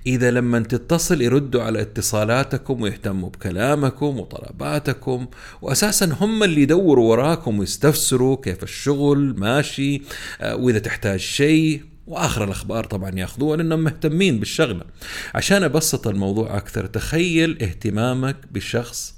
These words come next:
قريب إلى قلبك، قارن هذا الشيء بشخص ناسي اسمه.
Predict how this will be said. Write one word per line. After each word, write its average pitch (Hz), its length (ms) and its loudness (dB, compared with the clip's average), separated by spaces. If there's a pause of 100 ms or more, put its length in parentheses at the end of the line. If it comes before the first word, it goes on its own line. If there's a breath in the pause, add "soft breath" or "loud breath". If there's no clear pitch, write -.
قريب 104 540 -2 (120)
إلى 104 400 -4 (200)
قلبك، - 600 -8 (380 loud breath)
قارن 127 440 4
هذا 113 280 2
الشيء 131 500 -2
بشخص - 720 -6 (600 soft breath)
ناسي 107 360 2
اسمه. - 260 -6